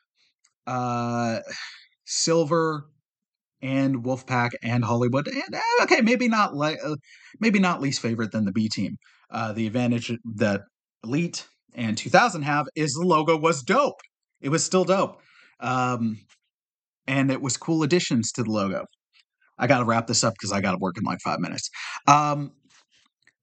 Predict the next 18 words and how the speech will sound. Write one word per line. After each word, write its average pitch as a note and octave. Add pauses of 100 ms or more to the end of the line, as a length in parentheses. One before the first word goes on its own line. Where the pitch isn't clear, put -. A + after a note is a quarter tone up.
(380)
the C#3+
N E3
W D#3+
O D#3
joined D#3+ (220)
the, C#3
uh, C#3
the A#2+
original D3
trio D#3+
were C3+
brought C3+
in C3+ (120)
as A#2
heels C#3+
by A#2+
Vince A#2
McMahon B2